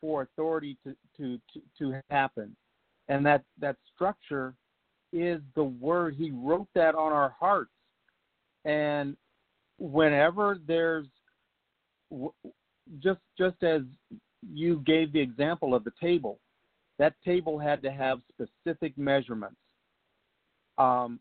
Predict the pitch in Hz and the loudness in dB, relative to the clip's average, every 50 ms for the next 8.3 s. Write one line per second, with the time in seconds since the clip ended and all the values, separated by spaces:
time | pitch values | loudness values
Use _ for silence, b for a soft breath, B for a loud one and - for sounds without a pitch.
0 | _ _ 131 120 120 131 131 135 151 156 151 151 135 - _ 151 143 143 139 135 | _ _ -10 -10 -10 -8 -6 -2 -2 0 0 -2 -4 -6 _ -6 -2 -2 0 0
1 | 135 131 - _ - 131 110 104 101 131 139 139 139 139 135 135 139 - _ _ | -2 -4 -8 _ -12 -12 -12 -6 -4 -2 0 0 0 0 0 -2 -4 -6 _ _
2 | _ _ _ _ _ _ 135 123 107 98 - 131 127 127 127 123 - _ - - | _ _ _ _ _ _ -6 -6 -6 -2 2 4 4 6 4 4 0 _ -6 -4
3 | 131 127 123 - - 113 98 104 110 101 _ _ _ _ _ _ _ _ _ _ | -2 -2 -2 -4 -6 -10 -12 -12 -16 -20 _ _ _ _ _ _ _ _ _ _
4 | _ _ _ _ _ _ 151 156 151 - _ 165 143 139 147 143 147 143 135 139 | _ _ _ _ _ _ -4 -4 -4 -4 _ -6 -4 -2 2 2 2 2 0 -2
5 | 135 139 139 143 143 139 131 131 127 117 127 139 147 156 - _ - 135 127 123 | -2 -2 0 0 0 0 -2 -4 -4 -2 0 0 0 0 -4 _ -6 -6 -6 -4
6 | - 156 156 170 160 135 113 107 - - - - 131 123 113 135 131 - - 156 | -4 -2 -2 0 0 -2 -4 -6 -10 -10 -6 -4 -4 -2 -4 -6 -8 -2 0 2
7 | 151 151 143 131 131 143 156 147 113 104 - _ _ _ _ _ _ _ _ _ | 2 4 4 6 6 6 6 4 2 -2 -8 _ _ _ _ _ _ _ _ _
8 | _ _ - 147 139 135 | _ _ -6 -6 -6 -6